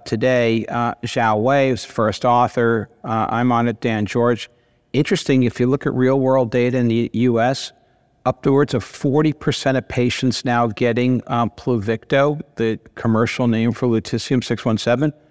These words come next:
were, had only received one A R pathway drug and had not received taxane therapy. So it's kind of interesting how, you know, people are voting with their feet on this one so far without,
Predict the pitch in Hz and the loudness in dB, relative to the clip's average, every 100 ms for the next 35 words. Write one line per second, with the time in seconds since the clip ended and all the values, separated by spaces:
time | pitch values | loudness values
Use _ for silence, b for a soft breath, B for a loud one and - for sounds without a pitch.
0 | b b b 131 117 120 - - 123 127 | b b b -2 2 2 0 0 0 2
1 | 135 131 120 - - 123 110 113 117 117 | 2 2 0 -2 0 0 0 -2 0 0
2 | 120 120 113 107 - 120 110 - 101 98 | 0 0 0 0 -2 -2 -2 0 0 0
3 | - 113 113 107 107 104 110 113 82 - | 2 2 2 0 0 -2 0 0 0 -4
4 | 113 104 - 107 98 - 95 92 107 113 | -2 -2 -2 -2 -2 -4 -4 -2 0 -2
5 | - 92 - _ _ _ - 123 - - | -2 -8 -10 _ _ _ -6 -4 -4 0
6 | 165 139 143 147 139 131 117 117 113 120 | 2 2 0 -2 -2 -2 0 0 0 0
7 | 113 107 127 - 113 107 120 120 113 104 | -2 -2 -4 -2 -2 2 2 2 0 -2
8 | 107 98 - 123 117 104 113 113 - 101 | -4 -2 0 0 2 2 0 -2 -2 -2
9 | 98 - 95 - 117 104 98 123 117 127 | -2 -2 -4 0 2 2 2 -2 2 2
10 | 113 - | 2 -4